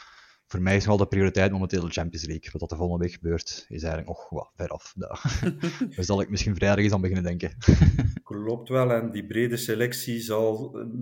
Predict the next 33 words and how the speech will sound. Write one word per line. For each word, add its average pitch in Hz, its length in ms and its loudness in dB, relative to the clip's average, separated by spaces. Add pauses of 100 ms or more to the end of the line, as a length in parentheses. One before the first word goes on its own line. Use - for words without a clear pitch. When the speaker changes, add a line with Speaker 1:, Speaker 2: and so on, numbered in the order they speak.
(340)
Speaker 2:
zaterdag 117 760 -2
toe 120 360 -6 (300)
waarschijnlijk 113 560 -2
kunnen 110 260 -4
gebruikt 107 400 0
worden, 95 300 -4
hè. 120 80 -4
Ik 101 100 -8
denk 101 200 -8
wel 110 200 -4
dat 110 200 -6
we 98 120 -6
best, 110 380 -6
eh, 104 120 -2 (920)
eh, - 80 -8
wat 101 160 0
nieuwe 113 180 0
spelers 120 440 0
zullen 101 260 -2
zien, 120 400 -6
eh, 104 500 -6
en, 104 260 -8
en 104 160 -10
dat 98 180 -6
Karel 110 340 0
terug 107 260 -6
zal 101 440 -2
roteren, 110 600 -2
een 107 80 -6
beetje 110 280 -6
zoals 101 340 -6
op 98 120 -8
Seraing. 104 400 -6